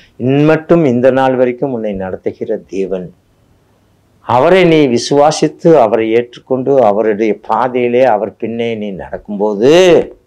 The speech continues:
உன்னுடைய வாழ்க்கையிலே எல்லாவற்றிலேயும் அவருக்கு நீ முதலிடம் கொடுக்கும்போது, அங்கே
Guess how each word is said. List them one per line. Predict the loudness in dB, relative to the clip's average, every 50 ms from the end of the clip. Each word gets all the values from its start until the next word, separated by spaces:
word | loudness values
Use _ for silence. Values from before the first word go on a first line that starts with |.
| _ _ _ _ _ _ _ _ _ _ _ _ _ _ _ _ _
உன்னுடைய | -2 0 2 2 4 2
வாழ்க்கையிலே | 4 4 2 2 2 0 0 0 0 2 4 4 4 4 2
எல்லாவற்றிலேயும் | 2 2 4 4 4 2 2 -2 -4 -2 0 0 2 2 2 0 0
அவருக்கு | 0 0 0 0 -2 -4 -4 -6 -8
நீ | -6 -6 -8
முதலிடம் | -10 -10 -10 -8 -8 -6 -6 -6 -6 -8 -8 -8 -10
கொடுக்கும்போது, | _ -14 -14 -12 -12 -12 -6 -2 -2 0 2 2 4 4 4 4 4 4 2 0 -4 -10 _ _ _ _ _ -20 _ _ _ _ _ _ _ _ _ _ _ _ _ _ _ _ _
அங்கே | -20 -20 -20 -18 -18 -18 -18 -18